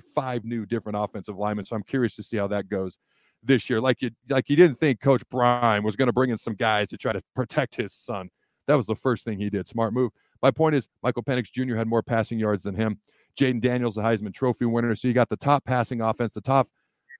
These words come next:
quarterback when it comes to just straight up passing in all of college football. Okay. And you got three N F L wide receivers on that Washington offense.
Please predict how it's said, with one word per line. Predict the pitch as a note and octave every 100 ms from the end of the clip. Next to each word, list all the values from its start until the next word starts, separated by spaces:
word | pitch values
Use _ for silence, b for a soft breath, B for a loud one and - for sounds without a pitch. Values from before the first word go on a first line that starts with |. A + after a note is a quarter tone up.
| _ _ _ _ _
quarterback | C#3+ F#3+ C3 A2+ A#2
when |
it | A#2+
comes | C#3 B2+
to | A2
just | A#2 -
straight | - B2 C#3+
up | C3 - _
passing | - D#3 C#3+ C3 A2+
in | A#2+
all | C3
of | A#2+
college | - C3 G#2
football. | - F#3+ - G2 F2+ _ _ _ _ _ _ _ _ _ G#2+
Okay. | G2 A#2+ G2+ - _ _ _ _ _ _ _ _ _ -
And | C3+ C#3 C3+ A#2+ F#2 -
you | C#3
got | D3+
three | - E3
N | D3+
F | C3
L | C#3
wide | C3 B2+
receivers | G2+ D#3+ D3+ - - _ _ _ _ _ _ _
on | C3
that | C3+ A#2
Washington | A#2 G#2+ A#2 - G#2
offense. | G2+ - - -